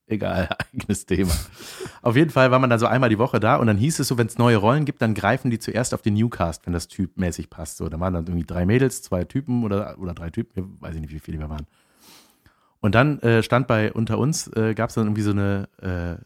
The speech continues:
so eine Story, da gab's so eine Schulgang mit so reichen Schnöseln.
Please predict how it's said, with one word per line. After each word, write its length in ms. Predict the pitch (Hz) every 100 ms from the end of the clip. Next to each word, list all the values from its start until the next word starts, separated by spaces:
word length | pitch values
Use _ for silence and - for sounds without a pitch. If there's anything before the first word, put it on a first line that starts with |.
| -
so 100 | 92
eine 140 | 92
Story, 440 | - 113 123 123 110
da 100 | 98
gab's 200 | 107 -
so 60 |
eine 80 | 104
Schulgang 640 | - 135 135 127 101 92 92
mit 120 | 90
so 100 | 101
reichen 400 | 90 104 117 107
Schnöseln. 800 | - 110 110 123 92 95 143